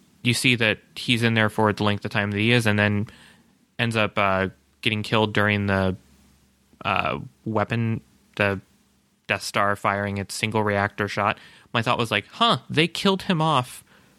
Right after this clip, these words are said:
relatively quick." Like, I was surprised by how little he was in there with, given how much he was in the trailers and how much, like, it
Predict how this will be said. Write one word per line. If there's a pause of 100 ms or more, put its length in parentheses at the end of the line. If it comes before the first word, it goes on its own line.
(840)
relatively
quick."
Like,
I
was
surprised
by
how (100)
little
he
was
in
there
with, (680)
given
how
much
he
was
in
the
trailers
and
how
much,
like,
it